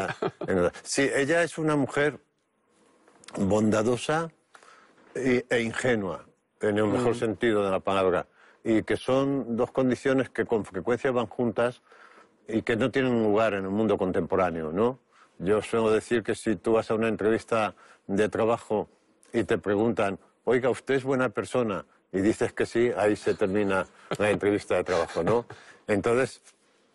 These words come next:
Speaker 1: eh, su bondad está chocando continuamente,
Speaker 2: Ujú.
Speaker 1: eh, con el medio hostil en el que vive, que es en el que, en el que vivimos todos, ¿no?
Speaker 2: Es verdad que, que Lucía es una mujer bondadosa, pero también,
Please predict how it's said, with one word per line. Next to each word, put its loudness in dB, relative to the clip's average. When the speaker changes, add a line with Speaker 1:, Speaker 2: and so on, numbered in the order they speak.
Speaker 1:
eh, -2
su 2
bondad 0
está -4
chocando -2
continuamente, 0
Speaker 2:
Ujú. -8
Speaker 1:
eh, 2
con 0
el 2
medio 2
hostil -2
en -4
el -2
que 2
vive, 2
que 0
es -4
en 2
el -2
que, 0
en -2
el 0
que -2
vivimos 2
todos, 0
¿no? -4
Speaker 2:
Es -2
verdad 2
que, 2
que 0
Lucía 2
es -2
una 4
mujer 2
bondadosa, 0
pero 2
también, 2